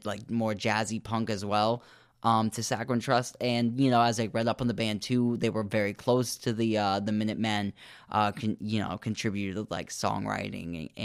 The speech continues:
and, like, uh, guitar parts and stuff. Um, I think the singer of Saccharine Trust also, um, did the art for the, um, what's that called? The Howl or, uh,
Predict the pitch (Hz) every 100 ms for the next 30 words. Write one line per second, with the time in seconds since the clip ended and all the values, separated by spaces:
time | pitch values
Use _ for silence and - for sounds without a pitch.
0 | 98 95 80 - 69 69 - - 107 101
1 | - 95 92 - 98 - 98 107 - -
2 | - - _ 110 104 101 117 113 156 120
3 | - 151 139 120 - 117 - 120 113 113
4 | 104 113 101 - 110 107 113 107 101 90
5 | 101 95 95 - - - - - - 120
6 | 113 113 113 110 110 - 113 101 104 95
7 | 104 101 98 95 92 - - - 104 104
8 | 104 - 117 117 117 113 107 107 107 110
9 | - - - - - 92 117 120 120 117
10 | 117 123 120